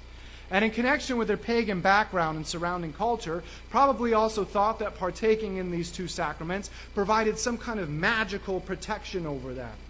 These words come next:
Paul is then turning that belief on its head by clearly pointing out that those two sacraments, with their roots in the Old Testament, didn't protect the Israelites from God's discipline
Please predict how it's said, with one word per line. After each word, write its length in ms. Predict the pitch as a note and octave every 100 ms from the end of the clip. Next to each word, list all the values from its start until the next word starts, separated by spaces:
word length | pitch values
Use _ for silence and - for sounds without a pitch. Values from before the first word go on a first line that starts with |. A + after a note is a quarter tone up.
| - - - - - - - - - - - - -
Paul 260 | G#3+ A#3 A3+
is 260 | G3 D#3 - -
then 220 | F#3+ F#3+ F3
turning 440 | - B3+ B3 G#3
that 200 | G3 E3+
belief 400 | E3 G3 A3 G#3+
on 180 | F3+ F3
its 160 | D#3
head 460 | - C#4+ G#3+ F3 F#3+ - - -
by 140 | G3 G3+
clearly 480 | - C4 C#4 C4 A#3+
pointing 420 | B3 B3+ A3+ G#3+
out 240 | A#3 A#3+
that 200 | G3 F#3
those 320 | F3+ G#3+ G#3+
two 240 | - B3+ A#3+
sacraments, 880 | - C4 C#4 C4+ F#3+ E3 G#3+ - - - - E3+
with 160 | G3+
their 180 | F#3+ F#3
roots 480 | F3 B3 C#4+ - -
in 120 | G#3
the 120 | G3
Old 240 | G#3 G3 -
Testament, 580 | C4 C#4+ - G3 G3 - - - -
didn't 360 | A#3 B3+ A#3
protect 460 | - A3 A3+ A3 -
the 160 | F#3+ A3
Israelites 880 | D#4+ B3 A3 F3+ E3 B3 - - - - -
from 200 | G#3 G#3
God's 400 | F#3 F#3+ F3+ C#3+
discipline 680 | D3 F#3 F#3+ E3+ E3+ G3 A#3+